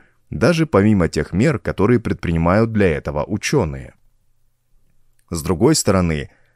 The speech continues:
вред, который наносят нашим морям и воздуху ядовитые газы, не благоприятствует человеческой жизни, и всей мощности земной медицины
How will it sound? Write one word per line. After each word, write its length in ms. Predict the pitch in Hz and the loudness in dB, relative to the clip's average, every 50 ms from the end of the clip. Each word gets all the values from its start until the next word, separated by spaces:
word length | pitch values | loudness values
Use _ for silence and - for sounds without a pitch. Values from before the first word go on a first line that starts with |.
| _ _ _ | _ _ _
вред, 380 | - 92 110 160 156 92 76 - | -4 -2 0 2 2 2 0 0
который 320 | - 87 - 95 95 95 | -2 -2 0 2 2 2
наносят 460 | 95 98 101 104 98 92 - 92 - | 2 2 2 2 2 2 0 -2 0
нашим 280 | 95 98 98 - - 92 | 0 0 0 0 0 0
морям 380 | 90 92 95 101 101 92 92 92 | 2 2 2 4 4 2 2 0
и 40 | |
воздуху 440 | 87 98 101 95 85 85 90 - 90 | 2 2 2 2 2 0 -2 -2 -2
ядовитые 540 | 87 90 87 90 90 90 87 - 85 82 82 | -2 0 0 0 0 0 -2 -2 -2 -4 -2
газы, 420 | 82 117 143 143 123 110 92 - - _ _ _ _ _ _ _ _ - | 0 0 0 2 2 2 2 0 0 _ _ _ _ _ _ _ _ -8
не 180 | 76 90 110 147 | -2 -2 0 0
благоприятствует 920 | 170 196 190 196 190 - 165 127 123 165 190 - - - - 85 78 - | 2 0 0 0 0 0 2 2 2 2 2 0 -2 -2 -2 -2 -2 0
человеческой 640 | - 104 98 95 92 87 - - 82 - - 101 104 | 2 2 4 4 4 2 0 -2 -4 -2 0 2 2
жизни, 500 | 104 110 110 90 73 78 78 71 - - _ _ _ _ _ _ _ _ _ _ _ _ _ - | 2 2 2 0 0 -2 -6 -8 -8 -12 _ _ _ _ _ _ _ _ _ _ _ _ _ -10
и 100 | - 80 | -10 -8
всей 260 | 73 - - 117 131 | -4 0 2 4 4
мощности 540 | 120 107 120 147 143 - 135 127 - - 117 | 4 4 2 2 2 0 0 -2 -2 -2 -2
земной 320 | 104 107 95 98 113 127 123 | 0 0 2 2 2 2 2
медицины 720 | 117 113 107 95 - - - 131 135 127 117 107 90 | 2 2 0 0 0 0 0 0 2 2 2 2 0